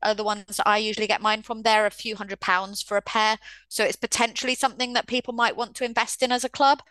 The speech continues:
But again, you need to know how to use them in the right way to get the most out of them. So I would always say maybe work with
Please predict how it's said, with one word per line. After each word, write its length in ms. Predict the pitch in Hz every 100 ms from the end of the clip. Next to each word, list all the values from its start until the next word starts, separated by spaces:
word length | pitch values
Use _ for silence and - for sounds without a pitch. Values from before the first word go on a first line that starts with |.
| - - _ _ -
But 100 | 247
again, 500 | 247 247 226 220 - _
you 100 | 226
need 160 | 233 233 _ -
to 80 | 220
know 120 | 202
how 160 | 202
to 140 | 196 202
use 180 | 208 196
them 100 | 190
in 60 |
the 80 | 185
right 180 | 180 -
way 160 | 180
to 100 | 175
get 140 | - -
the 60 |
most 240 | 175 165 -
out 260 | 160 170
of 180 | 170 -
them. 180 | 165 160
So 140 | - 185
I 100 | 180
would 120 | 190
always 220 | 185 175
say 240 | - 170
maybe 360 | 180 185 175 190
work 360 | 185 196 - -
with 220 | 185